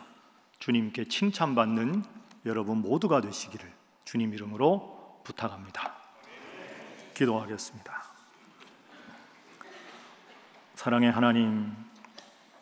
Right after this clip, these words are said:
하나님께서 부르신 이 귀한 광나루의 가족들에게 이번 학기에도 하나님의 말씀과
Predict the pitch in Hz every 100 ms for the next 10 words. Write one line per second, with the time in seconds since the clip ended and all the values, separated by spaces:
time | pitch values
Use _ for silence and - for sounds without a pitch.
0 | - - 139 135 127 123 120 127 - 117
1 | 117 113 135 120 - 127 127 120 127 117
2 | 117 113 113 117 113 107 110 107 - 113
3 | 104 - - _ _ _ _ - - -
4 | - 135 123 127 127 127 131 123 117 123
5 | 117 113 113 110 113 - 123 113 110 107
6 | 156